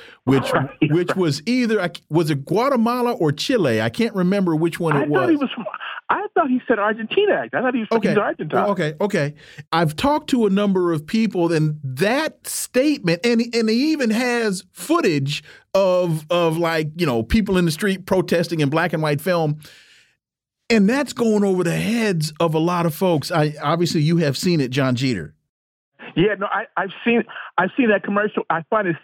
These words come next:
Speaker 2: fascinating. You know, saying that socialism is what, is what killed the economy
Speaker 1: Exactly.
Speaker 2: of, of Argentina is almost like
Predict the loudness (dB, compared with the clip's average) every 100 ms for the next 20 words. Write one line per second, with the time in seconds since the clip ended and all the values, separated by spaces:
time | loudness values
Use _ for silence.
0 | _ -2 -2 -4 -4 -4 _ -4 -2 -2
1 | -2 -4 -2 -4 -2 -2 -2 0 0 0
2 | 0 0 2 0 0 -4 -2 0 0 -4
3 | -4 -2 -2 -2 -2 -2 0 -4 -2 -2
4 | 0 2 2 0 -4 -2 -2 0 0 0
5 | 0 -2